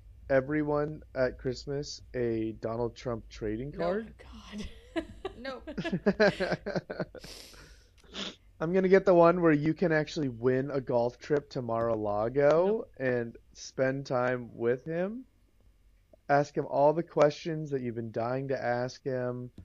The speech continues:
Speaker 1: Fashion a shiv out of a spoon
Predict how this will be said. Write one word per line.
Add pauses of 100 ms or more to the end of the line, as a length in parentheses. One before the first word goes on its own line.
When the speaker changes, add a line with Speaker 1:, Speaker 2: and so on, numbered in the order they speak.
(640)
Speaker 1:
Fashion
a
shiv
out
of
a
spoon